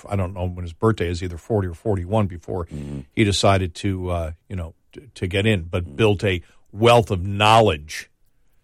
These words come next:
Speaker 1: of how the real world works.
Speaker 2: Yeah.
Speaker 1: And that's important because we lack that big time right now.
Speaker 2: Right.
Speaker 1: And we lack, we, we lack in our politics the people that will be,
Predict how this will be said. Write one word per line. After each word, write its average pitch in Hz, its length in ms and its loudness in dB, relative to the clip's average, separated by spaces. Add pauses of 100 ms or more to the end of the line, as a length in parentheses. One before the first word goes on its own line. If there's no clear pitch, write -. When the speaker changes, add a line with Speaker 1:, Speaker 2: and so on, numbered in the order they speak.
(260)
Speaker 1:
of 90 580 2
how 117 240 8
the 101 120 2
real 101 280 2
world 98 300 0
works. 90 580 -2 (440)
Speaker 2:
Yeah. - 140 0 (280)
Speaker 1:
And 98 240 -2
that's 110 280 6
important 107 420 2
because 85 300 -6
we 117 200 4
lack 101 500 4
that 90 260 2 (320)
big 101 280 6
time 82 380 -8
right 87 300 -8
now. 85 260 -12 (120)
Speaker 2:
Right. 95 220 4
Speaker 1:
And 107 160 4
we 101 140 4
lack, 117 720 6 (380)
we, 101 280 0
we 101 260 -2
lack 120 440 6
in 123 100 2
our 110 140 4
politics 107 1000 4 (480)
the 104 100 0
people 117 480 2
that 104 300 4
will 104 220 4
be, 92 400 -2